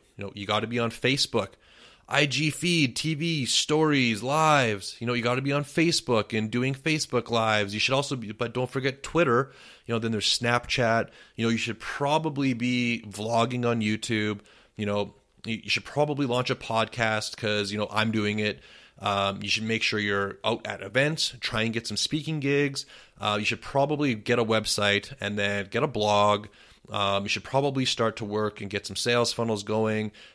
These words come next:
Um, you should probably get this app, that app, this schedule, this calendar. Like, you just do not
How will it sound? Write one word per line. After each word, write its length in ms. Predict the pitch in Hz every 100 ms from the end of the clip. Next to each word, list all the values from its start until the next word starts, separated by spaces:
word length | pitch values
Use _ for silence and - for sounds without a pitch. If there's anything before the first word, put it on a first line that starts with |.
| -
Um, 400 | 101 101 98 98
you 80 | 104
should 120 | -
probably 180 | 110 98
get 200 | 101 -
this 240 | 135 -
app, 220 | 120 117 104
that 280 | 104 110 -
app, 320 | 110 107 104
this 160 | 123
schedule, 680 | - - 120 113 113 110 110 -
this 260 | 110 120
calendar. 600 | - 127 117 113 113 113 - - - _
Like, 340 | 113 110 - - _ _ _ _ -
you 280 | 113 120
just 380 | 107 123 160 - - 101 101 _ -
do 180 | 127
not 720 | 131 110 104 104 113 135 -